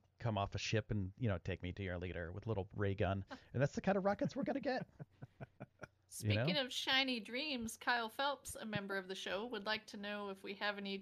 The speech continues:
Speaker 2: cool new renders coming our way from Neopork.
Speaker 1: Ooh. Um, we were, well, it's the holidays, so we're kinda taking a little break. Um,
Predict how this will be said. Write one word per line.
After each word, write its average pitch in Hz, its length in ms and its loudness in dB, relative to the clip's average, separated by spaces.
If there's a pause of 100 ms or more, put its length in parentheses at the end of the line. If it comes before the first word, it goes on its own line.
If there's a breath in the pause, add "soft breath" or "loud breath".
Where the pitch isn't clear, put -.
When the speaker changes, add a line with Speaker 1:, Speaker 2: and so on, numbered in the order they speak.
Speaker 2:
cool 220 200 -6
new 208 240 -4
renders 190 420 -2
coming 190 320 -8
our 180 120 -2
way 180 200 -4
from 180 240 -10
Neopork. - 460 -8 (680)
Speaker 1:
Ooh. 107 580 4 (760 soft breath)
Um, 90 720 2 (960)
we 120 260 8
were, 135 500 2
well, 143 240 8
it's 147 120 -2
the 131 80 6
holidays, 113 480 6
so 117 160 6
we're 110 140 4
kinda 151 200 4
taking 151 240 4
a 107 80 8
little 110 200 6
break. 95 400 2 (440 soft breath)
Um, 95 400 4